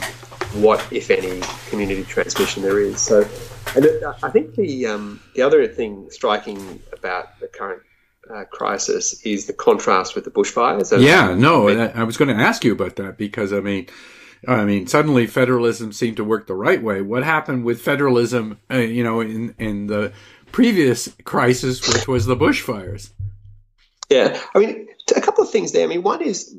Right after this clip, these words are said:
Speaker 1: they learnt the lesson, right? So, so Scott
Speaker 2: Okay.
Speaker 1: Morrison, I think,
Speaker 2: Okay.
Speaker 1: was badly embarrassed and, and knew that, and I think he'd underestimated the scale of it, underestimated the need for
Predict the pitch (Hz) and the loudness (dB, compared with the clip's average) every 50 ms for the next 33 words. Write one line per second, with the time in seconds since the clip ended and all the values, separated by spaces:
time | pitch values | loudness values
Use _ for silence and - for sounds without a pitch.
0 | - _ _ 160 139 123 135 135 131 - 117 113 156 185 - - 85 73 - - | -20 _ _ 2 4 4 4 2 2 2 0 2 2 0 0 -4 -10 -12 -10 -10
1 | 127 170 196 - - - 117 110 - 117 - 123 113 107 - - - 147 - 113 | -10 -8 -8 -6 -2 0 2 2 2 0 -2 -2 0 0 0 0 0 0 0 0
2 | 113 107 107 113 107 - - 104 104 104 104 - 107 98 - - 101 107 - 104 | 0 0 0 -2 -2 -2 -4 -4 -4 -6 -4 -4 -4 -4 -4 -8 -12 -12 -10 -10
3 | 101 98 _ _ _ _ _ 104 107 117 120 113 101 107 101 90 - _ - 104 | -12 -12 _ _ _ _ _ 0 2 2 2 0 -2 -4 -6 -8 -10 _ -18 -18
4 | 95 - 92 90 92 95 98 - - - 92 92 95 98 - 110 104 90 92 95 | -6 -4 -2 -2 -2 -2 -2 -4 -4 -4 -4 -6 -6 -8 -6 -6 -6 -6 -2 0
5 | 98 98 98 95 95 90 92 92 87 90 - - 110 101 95 92 82 104 82 - | 2 2 2 2 0 -2 0 2 2 2 2 0 0 0 0 0 0 -2 -4 -2
6 | - 73 98 123 127 117 104 - - - 101 95 92 90 - 92 95 - - - | 0 2 2 6 6 6 4 4 2 0 0 0 -2 -4 -6 -4 -4 -2 -2 -2
7 | 92 92 95 95 95 95 90 - - - 117 131 131 117 104 98 - - 104 101 | -4 -4 -2 -2 -2 -2 -4 -6 -4 -2 0 4 4 4 4 4 2 -2 -2 -4
8 | 95 92 92 - 101 95 - 95 92 95 95 95 95 - - - - 95 92 95 | -6 -8 -6 -8 -8 -8 -8 -12 -12 -10 -10 -10 -10 -12 -14 -4 -2 0 0 0
9 | 92 - | 0 -2